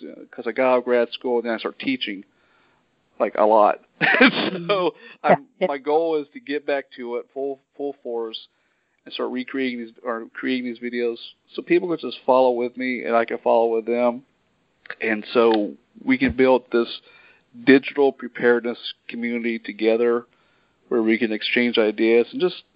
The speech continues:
Speaker 1: you know, have fun with preparedness again.
Speaker 2: Yeah. Yeah. I, I, I completely agree with you be-, on that part because it can be very daunting and depressing and, you know, you are just,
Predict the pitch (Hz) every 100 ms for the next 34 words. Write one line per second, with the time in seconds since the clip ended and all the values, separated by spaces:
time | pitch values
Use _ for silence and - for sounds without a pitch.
0 | _ - 139 135 131 107 - - _ -
1 | 180 180 - 151 139 127 - 120 127 120
2 | 113 - 101 101 87 - _ _ _ _
3 | _ _ _ _ 175 170 143 135 _ _
4 | _ - - - - - 196 170 160 _
5 | _ - 170 160 170 165 _ - 165 -
6 | 151 - 185 175 160 160 160 160 156 151
7 | 151 - 156 151 151 - 139 135 151 143
8 | 151 147 - - - - 190 190 - 190
9 | 185 175 160 151 165 175 175 180 175 165
10 | 165 160 151 _ _ _ - 156 160 165
11 | 170 165 151 147 - 165 160 151 147 -
12 | 185 170 - 165 123 131 - 147 143 151
13 | 139 151 156 _ _ _ - 180 160 151
14 | 151 160 170 160 156 151